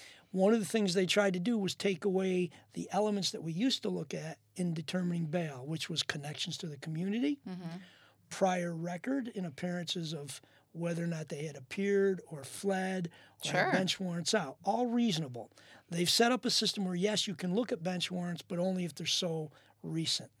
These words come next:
Speaker 1: or current.
Speaker 2: Mm.
Speaker 1: Um, so I had a lot of issues with how they went about it. It was very dishonest to the public,
Speaker 2: Yeah.
Speaker 1: um, and misleading. The, we did need bail reform. We do need bail reform.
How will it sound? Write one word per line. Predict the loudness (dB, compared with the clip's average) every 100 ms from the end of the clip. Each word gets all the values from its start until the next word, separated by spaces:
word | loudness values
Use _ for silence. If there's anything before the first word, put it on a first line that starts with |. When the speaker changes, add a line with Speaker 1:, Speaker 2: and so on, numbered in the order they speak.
| -16
Speaker 1:
or | -12
current. | -8 -8 -10 -10
Speaker 2:
Mm. | -8 -8 -10 -20 -8 -2
Speaker 1:
Um, | 0 0 -2 -2
so | 4 8 10 10
I | 8
had | 6
a | 2 2
lot | 4 4
of | 4
issues | 4 4 2 -2 -2
with | -4
how | -2 0 2
they | 2
went | 0 0
about | -2 -4 -8 -10
it. |
It |
was | -6
very | 0 2
dishonest | 4 2 2 0 -2
to | -4
the |
public, | -4 -6 -4 -8 -12 -20 -18
Speaker 2:
Yeah. | -10 -8 2
Speaker 1:
um, | 4 4 2 0 -4 2
and | 6
misleading. | 8 6 6 2 0 -12 _ _ _ _ _ _ -10 -4 2
The, | 8 8 8
we | 4
did | 8 10
need | 10 10
bail | 8 8
reform. | 6 4 0 0
We | 0
do | 2 2
need | 2 0
bail | -4 -6
reform. | -10 -12 -16 -18